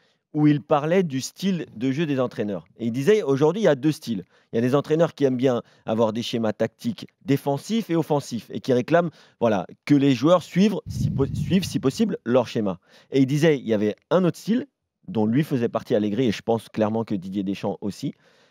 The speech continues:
c'est les entraîneurs qui veulent mettre en place un schéma tactique défensif précis que les joueurs doivent suivre pour être en place tactiquement, et qui par contre laissent totale liberté à leurs attaquants pour créer.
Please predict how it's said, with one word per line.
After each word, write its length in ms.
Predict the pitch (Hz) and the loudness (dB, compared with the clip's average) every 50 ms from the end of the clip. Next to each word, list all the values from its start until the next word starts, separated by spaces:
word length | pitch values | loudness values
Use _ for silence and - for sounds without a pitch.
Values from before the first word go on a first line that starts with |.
| _ _ - | _ _ -20
c'est 280 | - - - 147 151 135 | -18 -4 0 2 4 4
les 180 | 139 160 156 | 4 4 2
entraîneurs 480 | 202 - - - 170 156 151 143 117 101 - _ _ _ _ _ _ _ | 2 0 0 0 0 2 4 2 2 0 -6 _ _ _ _ _ _ _
qui 180 | - 147 143 | -4 -2 0
veulent 200 | 127 135 165 160 151 | 4 4 4 4 4
mettre 240 | 151 147 - - 143 | 0 -2 0 0 -2
en 80 | 143 | -2
place 320 | 107 143 139 123 113 - - _ | 0 2 2 2 2 -2 -6 _
un 100 | 110 113 | -4 -4
schéma 360 | 110 - - 127 127 123 110 | -2 -2 -2 -2 0 -2 -2
tactique 400 | - - 120 117 - - 120 98 | -2 -2 -4 -4 -4 -6 -10 -4
défensif 580 | 95 131 127 - 123 123 113 - - 123 98 - _ _ | -2 -2 -2 -2 -2 -6 -6 -4 -6 -6 -6 -8 _ _
précis 500 | - - - 151 147 - - 180 214 - - _ _ _ _ | -10 -4 -2 -2 -2 -2 -2 -4 -4 -4 -8 _ _ _ _
que 80 | - 127 | -4 -2
les 120 | 117 120 | 0 0
joueurs 240 | 110 127 139 120 117 | 2 2 2 2 2
doivent 200 | 104 107 101 - | 0 -4 -4 -4
suivre 380 | - - - 175 208 196 180 185 - _ _ _ _ | -8 -6 -4 -4 -2 -4 -4 -8 -14 _ _ _ _
pour 180 | - 110 113 120 | -6 -2 0 0
être 200 | 120 - - 123 | 0 0 -2 -4
en 80 | 117 | -6
place 420 | - - 156 180 185 180 - - - _ _ - | -4 -2 0 0 0 -2 -6 -12 -20 _ _ -4
tactiquement, 500 | 135 127 - - - - 117 131 147 175 - _ _ _ _ _ - | -4 -4 -4 -10 -14 -10 -10 -10 -10 -10 -14 _ _ _ _ _ -2
et 100 | - 131 | -2 -2
qui 160 | - - 160 | 0 0 -2
par 200 | - - 151 143 | 0 0 0 0
contre 260 | - 185 220 214 - 120 | 2 0 0 0 2 2
laissent 260 | 123 123 117 - - _ | 4 4 4 2 -2 _
totale 420 | - 208 208 - - 202 185 160 151 | 0 0 0 2 2 2 2 2 0
liberté 680 | 160 170 165 127 156 147 98 - - 165 180 220 - _ _ _ _ _ - | -2 -4 -2 0 0 -2 -2 -2 -4 -4 -4 -4 -6 _ _ _ _ _ -4
à 100 | - 120 | 0 0
leurs 220 | 131 120 117 113 | 0 0 0 0
attaquants 500 | 139 - - 139 131 - - 147 170 180 - - - 95 - _ | -2 0 0 -2 -2 -2 -2 -2 -2 -4 -8 -14 -20 -20 -14 _
pour 300 | - 143 135 - 135 - _ _ _ _ | 2 2 2 2 0 -6 _ _ _ _
créer. 360 | - - - 131 113 95 85 | -8 -2 0 0 0 0 -2